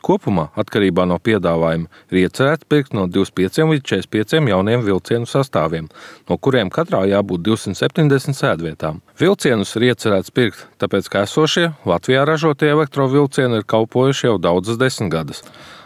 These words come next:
Bez tam Latvijas dzelzceļa sistēmu ir paredzēts būtiski modernizēt, paplašinot un pārveidojot dzelzceļa elektrificētos posmus darbam ar maņstrāvu. Tāpēc esošie ar līdzstrāvu strādājošie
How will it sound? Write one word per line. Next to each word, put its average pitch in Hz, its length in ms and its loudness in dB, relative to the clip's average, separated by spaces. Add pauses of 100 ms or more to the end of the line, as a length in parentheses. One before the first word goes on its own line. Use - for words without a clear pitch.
(120)
Bez 95 240 -2
tam 175 240 2
Latvijas 90 540 2
dzelzceļa 101 500 0
sistēmu 90 600 -2 (180)
ir 101 140 -4 (100)
paredzēts 110 560 0
būtiski 98 480 0
modernizēt, 85 840 0 (340)
paplašinot 151 720 0
un 110 80 -2
pārveidojot 113 840 0
dzelzceļa 127 640 0 (100)
elektrificētos 95 960 -2
posmus 98 560 0
darbam 104 560 0
ar 120 160 0
maņstrāvu. 131 840 -2 (500)
Tāpēc 110 380 -2
esošie - 500 -2
ar - 160 -4
līdzstrāvu 92 720 -2
strādājošie 82 720 -2